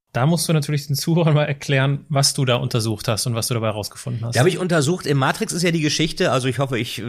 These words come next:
Speaker 2: die, die meisten kennen den schon, dass ich nicht irgendwie spoiler, aber dass die Menschen in einer Simulation leben, die ihnen die Maschinen dahin programmiert haben, die praktisch unserer Welt entspricht und die Maschinen nutzen die Menschen ja irgendwie als Energielieferanten. Und damit die nicht aufmucken, sind die halt praktisch so festgehalten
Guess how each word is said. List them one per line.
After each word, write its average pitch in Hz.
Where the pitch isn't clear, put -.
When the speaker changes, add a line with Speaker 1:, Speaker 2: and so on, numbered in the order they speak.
Speaker 2:
die, 107
die 107
meisten 113
kennen 127
den 107
schon, 107
dass 110
ich 110
nicht 113
irgendwie 101
spoiler, 107
aber 98
dass 104
die 113
Menschen 104
in 127
einer 117
Simulation 110
leben, 82
die 76
ihnen 90
die 90
Maschinen 98
dahin 87
programmiert 78
haben, 80
die 107
praktisch 120
unserer 120
Welt 113
entspricht -
und 101
die 107
Maschinen 113
nutzen 120
die 113
Menschen 107
ja 104
irgendwie 104
als 98
Energielieferanten. 85
Und 80
damit 87
die 107
nicht 92
aufmucken, 120
sind 107
die 101
halt 95
praktisch 98
so 90
festgehalten 113